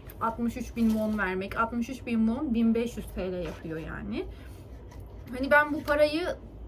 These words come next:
tır-, e, Türkiye'de bir yerde de hani bir yemeğe bin beş yüz lira verseydik de aynı tepkiyi gösterirdim yani. Para verdik. <laughs> Tamam işte böyle.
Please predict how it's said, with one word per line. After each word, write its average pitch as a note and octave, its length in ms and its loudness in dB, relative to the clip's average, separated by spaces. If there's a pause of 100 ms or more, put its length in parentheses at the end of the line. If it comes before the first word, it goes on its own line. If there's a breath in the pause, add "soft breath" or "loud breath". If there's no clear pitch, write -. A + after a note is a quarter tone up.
(220)
tır-, - 220 -2
e, A#3 140 0
Türkiye'de C#4+ 640 4
bir A#3+ 40 0
yerde A3+ 360 2
de G#3+ 40 -2
hani G#3 200 -2
bir A3+ 60 2
yemeğe A#3 400 4
bin C4 200 4
beş D4 220 2
yüz A#3 160 0
lira A3 160 2
verseydik B3 560 0
de B3+ 60 4
aynı G#3 220 2
tepkiyi G3+ 340 -6
gösterirdim F3+ 680 -4
yani. - 180 -6 (520 loud breath)
Para E4+ 240 6
verdik. C4 640 2
<laughs> - 1600 -12
Tamam G#3 200 -4
işte G3 220 -8
böyle. G3 280 -6